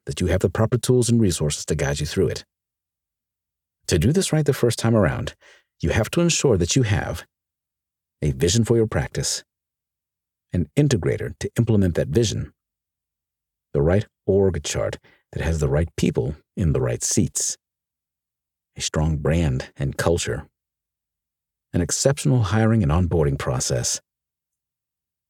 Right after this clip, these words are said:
top-notch systems to measure and report your growth. It would be best if you executed each of those things to its full potential and capacity to see exponential growth.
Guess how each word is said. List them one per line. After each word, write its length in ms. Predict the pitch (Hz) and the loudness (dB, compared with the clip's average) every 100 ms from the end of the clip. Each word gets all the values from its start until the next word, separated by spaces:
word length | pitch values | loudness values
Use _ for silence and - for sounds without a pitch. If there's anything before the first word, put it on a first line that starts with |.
| _ | _
top-notch 500 | - 143 127 117 - | -2 0 2 2 0
systems 520 | - 101 - 73 80 | 0 0 0 0 -2
to 100 | - | -2
measure 480 | 67 78 95 135 147 - | 0 0 0 0 -4 -2
and 100 | 78 | -2
report 360 | 67 - 78 | -2 -2 -2
your 80 | 82 | 0
growth. 400 | 73 64 64 - - _ _ _ _ _ _ _ _ _ _ _ _ _ _ _ _ - | 0 0 -2 -8 -16 _ _ _ _ _ _ _ _ _ _ _ _ _ _ _ _ 0
It 80 | 160 | 2
would 100 | 143 | 4
be 80 | |
best 400 | 98 101 87 - | 4 4 2 0
if 140 | 80 - | -4 0
you 160 | 82 - | -2 -2
executed 560 | 104 - 101 101 76 | -4 -4 -2 -2 -2
each 240 | - 151 - | -2 -2 -2
of 140 | 123 | 0
those 320 | 104 107 120 | 2 2 0
things 320 | - 95 90 - | 0 0 0 0
to 140 | 73 | -2
its 120 | 69 | -2
full 300 | - - 131 | -4 0 0
potential 480 | - 110 90 82 92 | 0 0 0 0 0
and 140 | 90 | 0
capacity 480 | 98 - 95 - 76 | 0 0 0 0 -2
to 120 | 71 | -2
see 200 | 78 - | -2 0
exponential 560 | 80 78 - 73 - - | -2 -2 -2 -4 -2 -2
growth. 340 | 110 104 - | 2 2 0